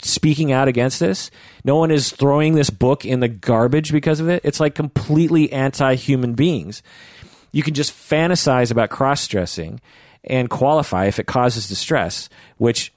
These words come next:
it will, because cultural hatred will produce distress. This was published in twenty thirteen.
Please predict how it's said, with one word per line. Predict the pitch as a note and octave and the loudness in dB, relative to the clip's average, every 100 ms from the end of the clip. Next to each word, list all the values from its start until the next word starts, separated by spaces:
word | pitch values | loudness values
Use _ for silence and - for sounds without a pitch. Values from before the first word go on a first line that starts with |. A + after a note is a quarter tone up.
| _ | _
it | - B2+ A#2+ | -4 -2 2
will, | C3 F#3 B2+ C#3 | 2 4 4 2
because | C#3 C3+ B2+ | 2 2 2
cultural | - C#3+ - B2 | 2 0 2 0
hatred | A2+ F3 - A2 | 2 0 2 2
will | A#2+ A#2+ | 4 2
produce | - - C3 A2 C#3 - | 0 -2 0 2 2 0
distress. | B2+ - F#3+ - - - _ _ - | -4 -4 -4 -4 -6 -16 _ _ -4
This | E3+ | 0
was | F#3 | 0
published | - G3+ C#3 - | 0 0 0 -2
in | C3 | -4
twenty | C#3+ D3 | -4 -2
thirteen. | C#3 C3+ - E3 | -2 -2 -2 -4